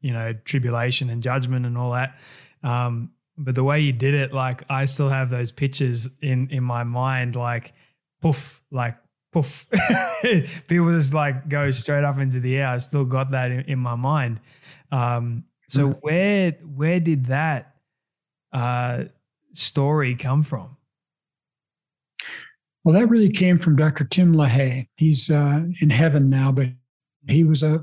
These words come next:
Speaker 2: a pastor and a, and a speaker, a preacher, and he was a nonfiction writer. And he wrote lots of books about the end times and the rapture. And he, he noticed that though he was a best-selling nonfiction writer, it seemed to him everybody was reading fiction.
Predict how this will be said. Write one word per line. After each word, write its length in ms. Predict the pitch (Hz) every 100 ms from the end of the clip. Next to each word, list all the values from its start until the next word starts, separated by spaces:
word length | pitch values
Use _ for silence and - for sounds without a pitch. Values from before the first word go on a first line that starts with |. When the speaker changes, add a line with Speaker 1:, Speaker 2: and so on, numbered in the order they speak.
| -
Speaker 2:
a 40 | 135
pastor 540 | - 165 147 - 165 156
and 140 | 135
a, 260 | 120 - 185
and 120 | 131
a 40 |
speaker, 480 | 123 - 175 151 160
a 60 | 147
preacher, 420 | - 156 139 151
and 120 | 143
he 80 | 131
was 100 | 147
a 60 | 143
nonfiction 760 | 156 160 151 180 175 151 123
writer. 380 | 135 139 123 135 _ - - - - -
And 80 | 156
he 60 |
wrote 220 | 180 170
lots 260 | 156 160 -
of 80 | 131
books 260 | 165 175
about 300 | 139 131 127
the 140 | - 135
end 180 | 139 135
times 340 | 135 135 135
and 80 | 131
the 80 | 127
rapture. 540 | 135 131 - 135 127 _ _ _ - - -
And 100 | 156
he, 120 | 139 160
he 280 | 156 143
noticed 380 | 160 196 196 -
that 120 | 165 151 302 - 131
though 240 | 165 185
he 180 | 147 165
was 220 | 143 131
a 40 | 135
best-selling 800 | 160 151 - 156 143 131 160 - _ -
nonfiction 640 | 151 143 135 202 208 156
writer, 380 | 135 127 131 127 - - - -
it 120 | 139
seemed 260 | - 208
to 60 | 160
him 200 | 151 175
everybody 400 | 156 156 147 147
was 180 | 139 131
reading 260 | 139 131
fiction. 520 | 101 - 170 - 123